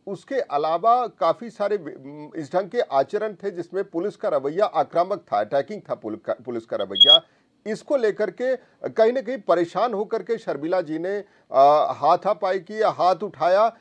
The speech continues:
जबकि इस पूरे प्रकरण का एक दूसरा पक्ष भी है जिसमें पुलिस की तरफ से harassment किया गया। तो इस मामले में पार्टी की तरफ से आपकी पार्टी की नेता ने क्या पुलिस को कंप्लेन किया या फिर किस तरह की डिमांड है?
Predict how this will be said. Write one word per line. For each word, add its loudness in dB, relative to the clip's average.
जबकि 0
इस -10
पूरे -2
प्रकरण -2
का 0
एक -2
दूसरा -4
पक्ष 0
भी -8
है -2
जिसमें -4
पुलिस 0
की -6
तरफ 0
से -2
harassment 2
किया -2
गया। -6
तो 0
इस -4
मामले -2
में -6
पार्टी -2
की -8
तरफ -6
से -6
आपकी -4
पार्टी -4
की -10
नेता -4
ने -8
क्या -4
पुलिस -6
को -10
कंप्लेन -4
किया -4
या -2
फिर -6
किस -12
तरह -2
की -12
डिमांड -4
है? -14